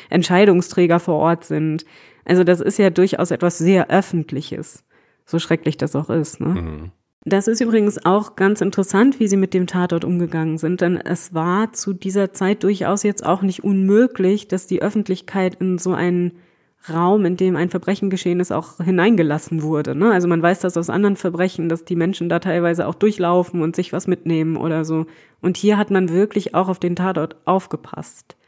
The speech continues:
Speaker 1: Das ist wirklich nochmal positiv zu erwähnen, was die Polizeiarbeit angeht.
Speaker 2: Ja, kurz nach Andersons Eintreffen beginnen auch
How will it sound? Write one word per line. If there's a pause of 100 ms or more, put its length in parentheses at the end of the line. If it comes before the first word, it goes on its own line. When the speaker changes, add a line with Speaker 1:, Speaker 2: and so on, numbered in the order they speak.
(160)
Speaker 1:
Das
ist (120)
wirklich
nochmal
positiv
zu
erwähnen,
was
die
Polizeiarbeit
angeht. (540)
Speaker 2:
Ja, (460)
kurz
nach
Andersons
Eintreffen (420)
beginnen
auch